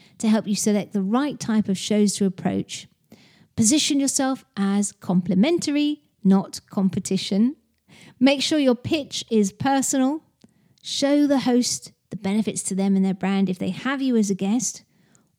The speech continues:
Always, always follow up. Try to gently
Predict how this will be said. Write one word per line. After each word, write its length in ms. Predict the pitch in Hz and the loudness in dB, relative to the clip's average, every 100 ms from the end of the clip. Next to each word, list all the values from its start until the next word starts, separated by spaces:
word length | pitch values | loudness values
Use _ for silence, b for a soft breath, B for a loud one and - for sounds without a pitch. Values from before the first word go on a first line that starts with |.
| _ | _
Always, 800 | 277 320 302 220 190 180 180 175 - | 2 4 6 6 4 2 -2 -4 -4
always 480 | 214 233 233 233 - | 2 4 4 2 0
follow 300 | - 196 185 | 0 2 2
up. 300 | 185 - - _ _ _ _ _ _ _ _ - | -2 -6 -18 _ _ _ _ _ _ _ _ -4
Try 440 | - 233 277 285 277 | 2 2 2 -2 0
to 120 | 233 | 0
gently 760 | 190 - 294 285 220 220 226 | -2 -4 -2 -2 -2 0 0